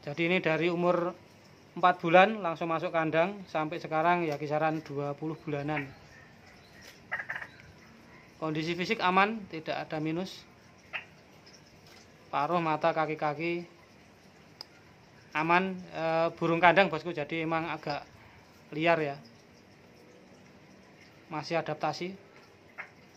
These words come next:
Ini baru terpantau nyaut jika ada jantan bunyi.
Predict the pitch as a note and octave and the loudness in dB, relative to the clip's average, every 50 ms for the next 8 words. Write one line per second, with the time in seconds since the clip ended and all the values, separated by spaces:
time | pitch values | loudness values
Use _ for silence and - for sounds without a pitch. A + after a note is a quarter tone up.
0 | - - - - - - - - - - - - - - - F3 E3 - D#3 D#3 | -20 -20 -20 -20 -20 -20 -20 -20 -20 -20 -20 -20 -20 -12 -10 -8 -6 -4 -2 -2
1 | D#3+ D#3+ E3 D#3+ D3+ E3+ E3 E3 E3 E3+ E3 E3 D#3+ E3 F#3+ G3 F#3+ - - - | -2 -2 -2 -2 0 0 0 0 0 0 0 0 2 2 0 0 -2 -8 -12 -8
2 | D#3+ D3+ D3+ D#3 D#3+ D3+ D3+ D3+ - D#3 D3 - D3+ C#3+ D3 D#3+ D#3 C#3+ - C3+ | -6 -4 -4 -4 -4 -6 -8 -8 -8 -8 -6 -6 -6 -6 -4 -4 -6 -6 -8 -8
3 | C#3+ D#3 E3+ | -8 -8 -8